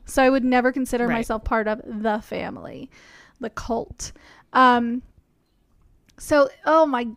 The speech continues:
Speaker 1: God, here's another thing I hate so much. Hunter starts tweeting that James from Bullyville is a pedophile. That is so fucked up. You cannot say shit like that. That is not true.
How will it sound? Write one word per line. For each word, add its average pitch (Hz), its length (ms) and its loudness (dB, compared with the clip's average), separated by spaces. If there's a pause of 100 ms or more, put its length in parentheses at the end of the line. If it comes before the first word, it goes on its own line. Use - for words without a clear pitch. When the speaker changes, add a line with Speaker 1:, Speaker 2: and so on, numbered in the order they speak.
(100)
Speaker 1:
God, 320 360 0
here's 247 220 0
another 240 240 -2
thing 233 200 -4
I 220 80 -4
hate 226 260 -8
so 233 160 -4
much. 226 260 -4
Hunter 294 240 -4
starts 277 320 -4
tweeting 247 420 -6
that 233 140 -6
James 233 320 -8
from 254 220 -6
Bullyville 220 500 -6
is - 140 -10
a 208 40 -12
pedophile. - 800 -10 (1000)
That 247 180 4
is 311 140 2
so 254 360 0
fucked 254 380 -6
up. 196 260 -8 (280)
You 247 140 -10
cannot 262 580 -4
say 233 220 -4
shit 233 280 -8
like 214 220 -8
that. 208 340 -6
That 226 120 -6
is 226 180 -8
not 214 200 -6
true. 214 540 -8